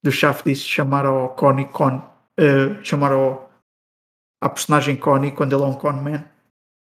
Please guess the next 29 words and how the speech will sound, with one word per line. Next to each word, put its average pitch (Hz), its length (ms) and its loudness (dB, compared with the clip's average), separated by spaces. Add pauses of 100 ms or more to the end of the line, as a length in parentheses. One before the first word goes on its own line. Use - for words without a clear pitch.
(640)
Também 147 200 -2
fica 147 240 -4
engraçado. 143 500 -2 (1400)
Pronto, 165 300 4
o - 40 -10
que 202 100 4
é 190 60 6
que 175 60 2
acontece 170 480 2
nessa 160 260 0
cena? 127 520 2 (160)
Ele 165 200 6
pede 147 300 4
o 139 40 2
dinheiro 135 800 -2 (320)
à 147 100 0
Corey 135 560 2 (520)
para 131 480 4
libertar 139 480 0
o 143 100 2
irmão. 156 440 0
Primeiro 147 460 4
era 151 140 2
só 135 420 -2
dois 175 360 6
mil, 165 160 2
três 156 340 4
mil 147 160 0
dólares. 160 540 -4